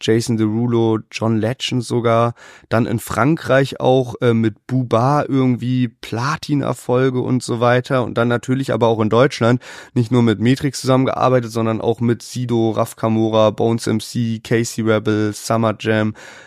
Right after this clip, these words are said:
allen möglichen schon, also unfassbar, wie international der auch gegangen ist, war mir selbst auch gar nicht so krass bewusst. Und finde es auch sehr heftig, dass die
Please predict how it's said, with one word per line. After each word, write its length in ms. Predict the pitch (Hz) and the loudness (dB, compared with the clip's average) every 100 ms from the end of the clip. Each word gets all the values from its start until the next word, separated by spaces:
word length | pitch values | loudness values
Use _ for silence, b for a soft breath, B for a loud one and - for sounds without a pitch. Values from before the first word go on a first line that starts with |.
| B | B
allen 300 | - 123 135 | 0 4 6
möglichen 540 | 123 131 135 113 104 98 | 6 6 4 0 0 -2
schon, 260 | - 110 | 2 0
also 300 | 107 104 98 | 2 -2 -2
unfassbar, 680 | - 127 156 - 151 - 117 | -2 -2 -2 -2 -4 2 0
wie 120 | 110 | 2
international 720 | 110 110 110 107 - 104 113 131 | -2 0 -2 -2 0 2 4 2
der 120 | 101 | 0
auch 140 | 101 | -2
gegangen 360 | 104 98 98 104 | -4 -2 0 0
ist, 300 | 110 - - | -2 -8 -6
war 180 | 107 123 | -2 0
mir 260 | 139 135 | 2 2
selbst 440 | 123 131 139 - - | 2 2 0 -8 -6
auch 160 | 123 | -4
gar 220 | - 120 | 2 2
nicht 160 | 131 127 | 2 -2
so 140 | - | -6
krass 280 | 117 123 117 | -2 -2 -2
bewusst. 520 | - 113 117 165 - B B B B B - | -2 2 2 2 -2 B B B B B 0
Und 400 | 117 117 117 110 | 4 6 6 2
finde 300 | - 147 180 | 2 4 4
es 100 | 180 | 2
auch 280 | - 160 - | 2 0 2
sehr 180 | - 143 | 0 0
heftig, 380 | 160 - 131 | -2 -2 -6
dass 240 | - 113 - | -2 -4 -2
die 260 | 120 135 | -2 -4